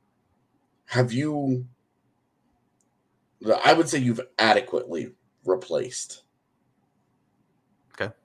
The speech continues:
Speaker 2: That's
Speaker 1: those
Speaker 2: fair.
Speaker 1: guys.
Speaker 2: Yeah.
Speaker 1: What I still think is really hurting them is, you know, you know, Bowen Byram had five points in ten games that he played this year.
Speaker 2: He was doing, uh, just fine.
Speaker 1: Imagine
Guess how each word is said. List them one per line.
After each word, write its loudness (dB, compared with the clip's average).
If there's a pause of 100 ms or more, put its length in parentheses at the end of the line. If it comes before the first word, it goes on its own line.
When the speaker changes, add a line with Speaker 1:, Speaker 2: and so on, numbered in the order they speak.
(200)
Speaker 2:
That's -8
Speaker 1:
those 4
Speaker 2:
fair. 2
Speaker 1:
guys. -2
Speaker 2:
Yeah. -10 (380)
Speaker 1:
What 8
I 10
still 2
think -2
is -2
really 4
hurting 0
them 0
is, -2 (480)
you 0
know, 10
you 2
know, 12
Bowen 8
Byram 6
had 4
five 4
points -2
in -8
ten -4
games -4
that -4
he -8
played 0
this -6
year. -4 (720)
Speaker 2:
He -12
was -6
doing, -4
uh, -2
just -6
fine. -8 (1700)
Speaker 1:
Imagine 6